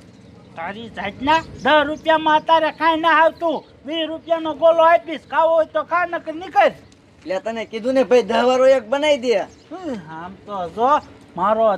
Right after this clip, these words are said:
Speaker 1: દીકરો, એલા, દહ માં કાંઈ ન આવે ભાઈ. ઓય, નીકળો અહીંયા, ચાલો નીકળો.
Speaker 2: એ ઉભો રહે તો, તો આ તારું બધું લઈને ગામ બારું નીકળે. હાલ, અહીંયા છોકરાને વેન કરાવવા આવે છે તે.
Speaker 1: આમ તો જો, એ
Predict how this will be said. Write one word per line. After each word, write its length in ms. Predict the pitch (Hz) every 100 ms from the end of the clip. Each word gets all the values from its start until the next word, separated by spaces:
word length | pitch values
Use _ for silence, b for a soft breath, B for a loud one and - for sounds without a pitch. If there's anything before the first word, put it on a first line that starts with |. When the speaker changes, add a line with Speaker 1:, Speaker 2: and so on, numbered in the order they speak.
| 180
Speaker 1:
દીકરો, 320 | 240 254 262
એલા, 260 | 294 320
દહ 240 | 311 302 311
માં 180 | 320 311
કાંઈ 280 | 302 320 320
ન 60 |
આવે 280 | 330 330 320
ભાઈ. 280 | 302 330 302 - _ -
ઓય, 180 | 381 311 -
નીકળો 300 | 262 359 339
અહીંયા, 260 | 311 277 269
ચાલો 260 | 302 294
નીકળો. 360 | 277 349 311 262 - - - -
Speaker 2:
એ 60 | 240
ઉભો 200 | 233 254
રહે 100 | 269
તો, 120 | 277 262 - -
તો 60 | 247
આ 180 | 247 240
તારું 220 | 247 262
બધું 240 | 247 262 262
લઈને 160 | 269
ગામ 220 | 240 277 269
બારું 220 | 269 247
નીકળે. 260 | 247 240
હાલ, 120 | 254 196 -
અહીંયા 240 | 226 196
છોકરાને 340 | 247 254 233
વેન 240 | 226 262 247
કરાવવા 320 | 247 254 240
આવે 140 | 247 247
છે 100 | 240
તે. 200 | 240 247 - - - 151
Speaker 1:
આમ 240 | 170 202 -
તો 80 | 226 220
જો, 100 | 254 330 - - - -
એ 20 | 339